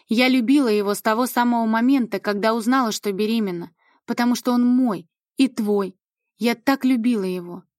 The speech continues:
И я бы никогда не смогла его убить, даже после того, как ты написал, что мы тебе не нужны.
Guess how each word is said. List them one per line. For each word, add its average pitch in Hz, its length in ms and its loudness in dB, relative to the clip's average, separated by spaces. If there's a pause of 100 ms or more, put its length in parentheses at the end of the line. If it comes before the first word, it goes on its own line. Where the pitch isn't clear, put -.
(440)
И 240 80 -4
я 247 180 2
бы 240 120 2
никогда 254 580 0
не 220 120 -2
смогла 202 400 -4
его 202 260 -2
убить, 214 400 -6 (260)
даже 240 220 -2
после 262 260 -2
того, 262 300 0
как - 200 -4
ты - 100 -6
написал, 220 640 -2 (540)
что - 240 -2
мы 262 180 4
тебе 190 280 -6
не 196 120 -2
нужны. 220 540 -2